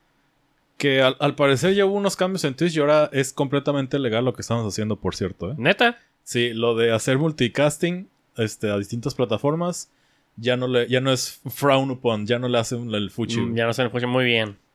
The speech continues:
Speaker 1: Entonces ya podemos, ya podemos, este, hacer lo que estamos haciendo desde hace siempre, sin temor a que nos cancelen y nos cierren el programa, güey.
Speaker 2: Muy bien.
Speaker 1: Que eso era, eso era bastante, eh, importante porque, mira, la neta,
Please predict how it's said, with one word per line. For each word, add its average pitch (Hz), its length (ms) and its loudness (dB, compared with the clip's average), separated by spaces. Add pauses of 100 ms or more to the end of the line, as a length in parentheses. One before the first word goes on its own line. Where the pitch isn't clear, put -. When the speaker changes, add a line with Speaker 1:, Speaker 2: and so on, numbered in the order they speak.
Speaker 1:
Entonces 117 500 -8
ya 123 160 0
podemos, 127 580 -6
ya 131 200 -4
podemos, 151 460 -2
este, 131 280 -2
hacer 127 260 0
lo 131 120 0
que 120 60 -6
estamos 127 300 0
haciendo 123 380 -2
desde 110 140 -2
hace 107 140 -8
siempre, 147 440 -4 (360)
sin 147 240 -4
temor 131 480 0
a 147 100 2
que 127 120 -8
nos 120 200 -6
cancelen 127 800 -2
y 131 80 -6
nos 113 160 -4
cierren 113 320 -2
el 107 80 -6
programa, 101 400 -4
güey. 98 120 -16 (340)
Speaker 2:
Muy 123 380 -2
bien. 104 220 -4 (260)
Speaker 1:
Que 127 100 0
eso 147 260 2
era, 151 320 4
eso 135 220 0
era 165 140 4
bastante, 156 460 0
eh, 165 680 4
importante 185 540 0
porque, 190 380 -4 (260)
mira, 214 180 2
la 196 140 4
neta, 269 560 2